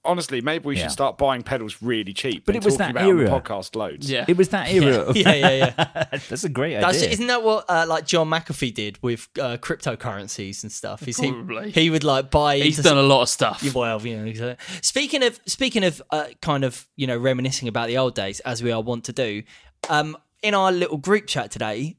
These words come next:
Speaker 4: it,
Speaker 2: Hmm.
Speaker 4: it turned out that both Matt and, both Matt and I started at gac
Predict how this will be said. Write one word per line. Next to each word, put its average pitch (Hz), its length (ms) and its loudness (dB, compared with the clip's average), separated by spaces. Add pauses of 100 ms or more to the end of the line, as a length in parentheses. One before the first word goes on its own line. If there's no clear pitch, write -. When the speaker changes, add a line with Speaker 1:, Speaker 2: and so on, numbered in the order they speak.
Speaker 4:
it, 165 120 -4 (200)
Speaker 2:
Hmm. 139 180 -4 (260)
Speaker 4:
it 214 100 -6
turned 214 240 2
out 196 220 4
that 175 320 4
both 180 320 4
Matt 175 280 2
and, 143 260 -4 (120)
both 220 320 2
Matt 196 240 2
and 156 100 0
I 117 400 -4 (440)
started 156 720 2
at 147 220 -2
gac - 520 -6